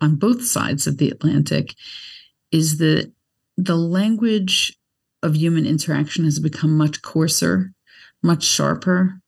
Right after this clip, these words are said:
much less loving and friendly. It's almost as if people don't care enough about each word that comes out of their mouths.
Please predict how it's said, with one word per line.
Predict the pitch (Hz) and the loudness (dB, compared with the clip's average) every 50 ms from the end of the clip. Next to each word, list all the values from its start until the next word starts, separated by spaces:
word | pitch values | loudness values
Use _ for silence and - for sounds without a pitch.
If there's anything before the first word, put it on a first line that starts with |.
| _ _ | _ _
much | 160 160 160 156 - - | 2 2 2 2 0 0
less | 139 147 - - - - | 2 2 2 0 0 0
loving | 151 151 156 156 156 156 156 160 165 165 160 160 - | 2 2 2 2 2 2 2 2 2 0 -2 -4 -2
and | - 160 151 123 | 0 0 0 0
friendly. | - - - - - 82 82 87 87 90 92 90 - _ _ - - - _ _ _ - | -2 -2 0 2 2 2 2 2 2 2 0 -2 -6 _ _ -20 -20 -20 _ _ _ -2
It's | 175 180 - | -2 2 2
almost | 190 196 202 190 - 175 | 2 2 2 0 0 0
as | 170 160 | 0 0
if | 160 151 151 | 0 -2 -2
people | - - 170 151 - 165 165 160 160 - - _ _ _ _ _ _ _ _ _ _ _ _ 156 156 | -4 -6 -6 -2 0 0 2 2 0 -2 -8 _ _ _ _ _ _ _ _ _ _ _ _ -6 -2
don't | 151 170 165 175 175 180 185 - - _ _ _ _ _ _ _ _ _ _ _ _ | 2 2 4 4 2 0 -2 -6 -10 _ _ _ _ _ _ _ _ _ _ _ _
care | - - - - 165 180 175 160 143 - - | -18 -16 -4 0 2 4 4 4 2 2 0
enough | - - 160 156 147 143 - - - - - - - - - _ _ _ _ _ _ _ _ _ _ _ _ _ | 0 2 2 4 4 4 2 -2 -6 -8 -12 -12 -14 -16 -18 _ _ _ _ _ _ _ _ _ _ _ _ _
about | 170 151 151 151 147 - - - - | 2 4 4 4 2 0 -4 -6 0
each | 180 185 185 190 - - - 180 | 2 2 2 0 -2 -6 -8 -6
word | - 160 160 156 156 73 - - - - - _ _ _ _ _ _ _ _ _ _ _ _ _ _ _ _ _ _ _ _ _ _ _ _ _ - | -2 0 0 2 2 0 -2 -4 -6 -10 -20 _ _ _ _ _ _ _ _ _ _ _ _ _ _ _ _ _ _ _ _ _ _ _ _ _ 0
that | 156 147 143 | 0 0 0
comes | - 151 156 147 - - | 2 0 0 0 0 -2
out | 151 60 - - - - | -2 0 0 -2 -2 -4
of | 156 151 - | -6 -8 -4
their | - - | -2 -2
mouths. | 73 73 76 71 - 165 - - | 0 0 0 -2 -2 -4 -4 -6